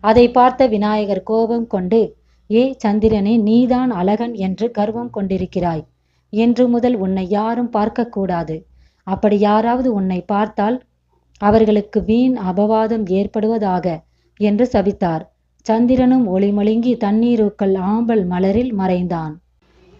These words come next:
சந்திரன் அழிந்ததைக் கண்டு வருந்திய தேவர்களும் முனிவர்களும் இந்திரன் தலைமையில் பிரம்மாவிடம் சென்று முறையிட்டனர். பிரம்மனோ, தானோ, ருத்திரனோ, விஷ்ணுவோ இதற்கு ஒன்றும் செய்ய முடியாதென்றும்,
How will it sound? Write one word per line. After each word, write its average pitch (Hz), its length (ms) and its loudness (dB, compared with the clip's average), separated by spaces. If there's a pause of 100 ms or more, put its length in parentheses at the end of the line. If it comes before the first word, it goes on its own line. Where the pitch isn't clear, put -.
(220)
சந்திரன் 254 560 6
அழிந்ததைக் 226 640 6
கண்டு 202 360 2
வருந்திய 208 480 2
தேவர்களும் 214 640 2
முனிவர்களும் 190 680 0 (340)
இந்திரன் 247 580 4
தலைமையில் 202 600 0
பிரம்மாவிடம் 196 760 0
சென்று 190 420 -2
முறையிட்டனர். 185 640 -2 (1700)
பிரம்மனோ, 226 600 6 (300)
தானோ, 208 560 2
ருத்திரனோ, 208 680 0
விஷ்ணுவோ 226 520 2
இதற்கு 220 440 0
ஒன்றும் 226 380 0
செய்ய 208 340 -2
முடியாதென்றும், 208 840 -2